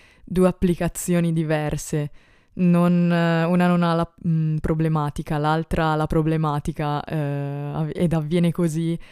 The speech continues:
ecco, è scorretto. Poi collegandosi c'è un altro disappunto che devo far notare, <laughs> è, eh, la diminuzione della cancellazione del rumore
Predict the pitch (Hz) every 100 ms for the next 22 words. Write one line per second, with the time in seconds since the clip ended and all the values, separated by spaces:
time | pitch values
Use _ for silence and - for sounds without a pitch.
0 | - - 156 - 156 - 147 - 156 -
1 | 151 139 - 151 135 _ _ _ _ _
2 | _ _ _ - 156 - 220 247 165 160
3 | 143 147 147 143 - 170 196 - 233 196
4 | 170 185 220 - 226 175 175 160 165 -
5 | 170 160 160 - 156 156 143 151 151 -
6 | 151 151 156 147 - 139 131 139 165 180
7 | 156 165 - - - - - - - 214
8 | 170 170 156 151 151 180 190 160 180 202
9 | 208 - - 190 165 151 160 247 294 _
10 | - 170 185 175 151 147 165 151 - 160
11 | 156 - - 175 170 156 151 147 156 147
12 | 147 143 143 135 143 175